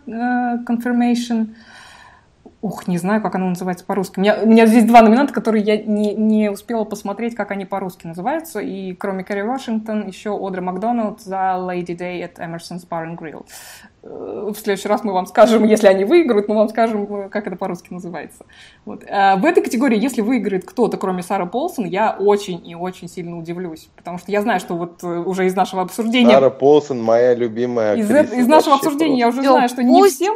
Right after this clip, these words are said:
Speaker 3: пусть она
Speaker 1: Да, что не
Speaker 3: выиграет.
Speaker 1: всем
Speaker 2: Но она
Speaker 1: понравился
Speaker 2: любимая
Speaker 1: сериал.
Speaker 3: Мы уже
Speaker 2: актриса.
Speaker 3: выбиваемся.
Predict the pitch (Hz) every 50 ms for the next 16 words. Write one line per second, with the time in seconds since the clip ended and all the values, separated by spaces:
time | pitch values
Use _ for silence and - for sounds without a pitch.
0 | 415 - - 285 349 392 453 - - - 330 302 285 277 262 262 277 311 330 269
1 | 233 214 220 233 294 311 277 269 233 190 196 - - - 170 - 370 370 302 285
2 | 254 - 269 143 147 - 180 190 202 190 175 170 175 - - 180 - 160 151 151
3 | 147 143 - 143 156 151 147 - 330 339 339 330 277 269 - - - 240 240 226
4 | 202 202 -